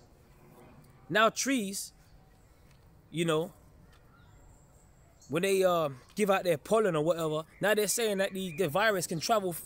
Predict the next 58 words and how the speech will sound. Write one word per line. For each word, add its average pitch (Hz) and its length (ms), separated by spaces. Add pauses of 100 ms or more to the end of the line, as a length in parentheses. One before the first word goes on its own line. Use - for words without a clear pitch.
(120)
on 185 140
the, 180 100
on 185 100
the, 185 120 (100)
off 208 120
the 185 80
tree's 240 300
pollen. 269 380 (1000)
So 226 120
what 262 40
are - 20
you 254 60
gonna 254 140
do 247 140
now 247 160
to 226 140
the 226 60
trees? 240 180
You're 170 100
gonna 180 80
cho-, - 200
start 208 260
chopping 226 300
down 202 140
all 214 120
the 180 80
trees 233 420 (1080)
at 180 120
a 180 60
greater 190 340
rate 202 200
than 190 100
you 190 140
already 185 300
are? 233 200 (580)
That's 277 180
why 294 100
the 277 80
trees 302 280
are 254 40
catching 254 340
hell. 208 200
You, 269 100
you 320 200
even 302 220
wanna 294 140
take - 180
the 247 60
trees 359 360
out? 180 220 (920)
<laughs> 214 120 (520)
Bro, 202 400 (180)
<laughs> - 200
this 262 140
guy's 269 260
gotta 233 200
go, 262 280
man. 165 220